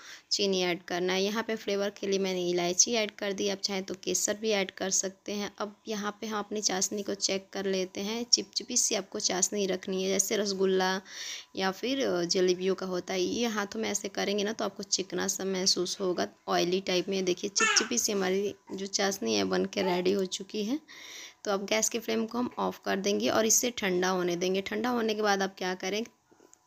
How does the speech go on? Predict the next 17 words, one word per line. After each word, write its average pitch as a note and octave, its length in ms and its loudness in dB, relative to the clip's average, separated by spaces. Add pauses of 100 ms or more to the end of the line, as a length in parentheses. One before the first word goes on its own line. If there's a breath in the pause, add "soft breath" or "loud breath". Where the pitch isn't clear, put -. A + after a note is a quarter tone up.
कि F#3 520 6 (640)
जो A3+ 160 -2
हमने A3+ 180 0
फ्राई G3 320 2
करके G3+ 380 -2
अपने G3 480 0
शाही F#3+ 760 4 (300)
टुकड़ा F#3+ 420 0
को, G3+ 180 -4
जो F#3 200 2 (220)
पॉकेट, F#3 380 -2
शाही F#3 200 0
टुकड़ा F#3+ 260 0
पॉकेट G3 380 -8
है, G3 180 -4 (100)
उससे B3+ 260 0
डिप G#3 220 -2